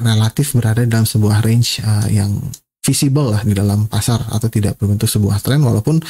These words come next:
range-nya itu sendiri kalau kita coba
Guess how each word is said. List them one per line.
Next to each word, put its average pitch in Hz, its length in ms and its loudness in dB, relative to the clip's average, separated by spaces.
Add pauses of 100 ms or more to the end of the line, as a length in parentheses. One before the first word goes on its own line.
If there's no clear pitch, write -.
(260)
range-nya 135 460 0
itu - 160 -2
sendiri 135 400 2
kalau 123 240 0
kita 117 320 0
coba 107 420 2